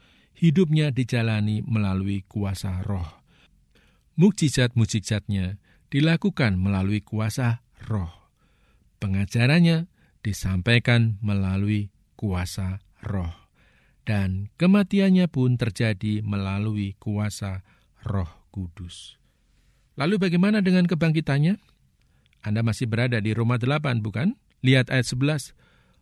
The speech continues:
"Roh Dia yang telah membangkitkan Yesus dari antara orang mati." Ketika Anda mulai benar-benar memahami luasnya pelayanan Roh Kudus,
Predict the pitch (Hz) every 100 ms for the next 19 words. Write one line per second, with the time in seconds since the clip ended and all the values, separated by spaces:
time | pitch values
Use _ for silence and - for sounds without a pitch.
0 | _ - - 156 - - 147 127 98 101
1 | 135 _ _ _ - 107 101 95 127 151
2 | 135 135 123 120 117 131 127 123 117 156
3 | - 131 - - 113 - 110 104 104 95
4 | - 95 90 90 87 87 101 98 _ _
5 | _ _ _ _ _ _ _ _ _ _
6 | _ _ 131 117 120 135 - 170 240 202
7 | 151 147 156 120 110 101 104 110 110 98
8 | 95 98 95 95 95 101 107 107 87 117
9 | 123 117 117 _ _ _ _ - 147 180
10 | 202 - 156 147 127 - 120 117 110 107
11 | 101 113 - 107 95 147 -